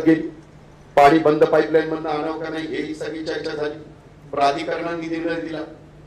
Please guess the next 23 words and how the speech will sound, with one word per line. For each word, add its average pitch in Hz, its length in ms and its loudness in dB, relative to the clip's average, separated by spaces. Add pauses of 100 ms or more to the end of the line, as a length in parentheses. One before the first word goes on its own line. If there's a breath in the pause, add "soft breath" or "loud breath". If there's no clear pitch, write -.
हायकोर्ट 151 380 -2
आणि 170 180 -2
प्राधिकरणावर 170 680 -4
जबाबदारी 160 480 -4
दिली. 160 280 -10 (440)
त्यांनी 156 320 -2
सांगितलं 160 440 -6
की 180 280 -4
आठ 170 260 -2
महिने 165 520 -6 (400)
पवणे 160 300 -2
बंद, 175 200 -4
बंद 170 300 -4
पाईपलाईन 170 500 -4
मधनं 170 180 -10
पाणी 170 300 -6
आणा, 170 300 -8 (500)
चार 170 260 -2
महिन्यामध्ये 170 520 -6
रावीच्या 156 480 -4
बंधाऱ्यातनं 170 500 -4
पाणी 165 280 -4
उचला, 160 340 -10